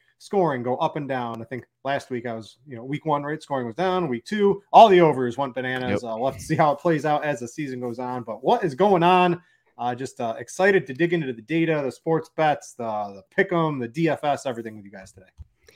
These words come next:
Speaker 2: Yeah, great show. This is a great show. We were on that, by the way. I think we opened the show last week by saying, yeah, every under hit last week in week one, but prepare for the over onslaught, and it,
Speaker 1: Mm.
Speaker 2: it smashed. I mean, what,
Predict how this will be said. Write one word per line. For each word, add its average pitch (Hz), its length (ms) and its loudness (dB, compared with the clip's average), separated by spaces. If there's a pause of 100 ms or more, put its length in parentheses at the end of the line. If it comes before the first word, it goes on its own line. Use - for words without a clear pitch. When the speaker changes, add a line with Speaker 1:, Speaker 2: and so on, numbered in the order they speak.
(180)
Speaker 2:
Yeah, 190 300 6
great 131 240 8
show. 170 260 10
This 110 220 0
is 107 60 -2
a 104 40 -2
great 104 240 2
show. 113 260 4
We 110 120 4
were 180 120 8
on 135 200 6
that, 98 180 0
by 92 140 0
the 90 80 -2
way. 90 100 0
I 92 60 -2
think 131 160 -4
we 110 100 2
opened 95 260 -2
the 90 40 -8
show 110 260 0
last 87 320 -2
week 92 160 -8
by 90 100 -4
saying, 90 340 -6
yeah, 90 180 -2
every 120 300 4
under 147 360 2
hit 135 300 -2
last 104 460 -4
week 160 360 -2
in 98 140 -6
week 113 240 -6
one, 120 400 0
but 95 180 -2 (220)
prepare 117 400 2
for - 100 -6
the 101 80 -2
over 110 380 0
onslaught, 110 560 -2
and 95 160 -8
it, 90 80 -10
Speaker 1:
Mm. 104 200 -20
Speaker 2:
it 110 140 -6
smashed. 98 400 -6
I 98 60 -10
mean, 90 80 -8
what, 95 260 -2